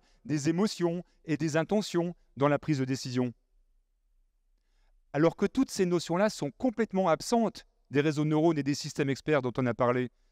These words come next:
euh, jusqu'à présent. Par contre, les neurosciences commencent à savoir à nous expliquer ce qui se passe dans le cerveau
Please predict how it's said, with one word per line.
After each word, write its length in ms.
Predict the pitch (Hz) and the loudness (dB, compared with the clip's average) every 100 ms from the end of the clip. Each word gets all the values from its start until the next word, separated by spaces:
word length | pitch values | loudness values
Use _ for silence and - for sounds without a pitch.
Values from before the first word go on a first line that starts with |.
| _ - | _ -6
euh, 300 | 107 107 104 | -2 0 -2
jusqu'à 260 | 123 - 127 | -4 -2 -2
présent. 320 | 120 107 104 _ _ _ _ _ _ _ _ _ _ _ _ _ _ _ _ | 0 -4 -8 _ _ _ _ _ _ _ _ _ _ _ _ _ _ _ _
Par 140 | 143 | -4
contre, 300 | - 262 233 - | 0 0 0 -2
les 120 | 175 | 2
neurosciences 520 | 165 151 - 233 - | 2 0 -2 -2 0
commencent 400 | - 214 269 202 | 0 2 2 0
à 60 | 170 | -2
savoir 300 | 160 165 165 | 2 2 2
à 40 | |
nous 160 | 156 139 | 0 -4
expliquer 460 | - 151 202 233 - _ _ - | -4 -4 -2 -2 -4 _ _ -16
ce 100 | - | -6
qui 100 | 190 | -4
se 80 | - | 0
passe 300 | 185 202 151 | 2 2 2
dans 140 | 160 | -2
le 40 | 156 | 0
cerveau 440 | 165 135 151 | -2 -2 -4